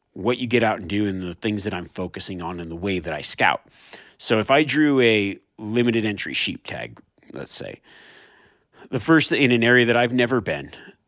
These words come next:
it's like a once in a lifetime opportunity. And I'm gonna really put in and invest time in knowing this area before that season starts, because the season's so limited and I wanna make the most out of that tag. Well, the first thing that I'm gonna do is I need to learn that area and understand that area,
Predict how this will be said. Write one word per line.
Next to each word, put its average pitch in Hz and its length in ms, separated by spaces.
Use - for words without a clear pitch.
it's 127 220
like 117 160
a 104 80
once 131 400
in 127 40
a 117 60
lifetime 117 340
opportunity. 107 520
And 90 100
I'm 165 140
gonna 202 320
really 127 420
put 123 300
in 110 200
and 98 160
invest 98 400
time 104 320
in 90 160
knowing 139 300
this 117 160
area 104 240
before 101 320
that 98 180
season 92 280
starts, 120 280
because 135 220
the 120 80
season's 143 460
so 123 160
limited 104 440
and 104 80
I 101 60
wanna 135 180
make 127 200
the 110 80
most 92 440
out 82 120
of 80 60
that 69 180
tag. - 280
Well, 127 140
the 127 100
first 180 360
thing 165 120
that 151 120
I'm 135 120
gonna 120 180
do 170 240
is 139 100
I 123 60
need 127 220
to 127 100
learn 113 340
that 101 240
area 98 300
and 101 80
understand 117 480
that 87 100
area, 82 320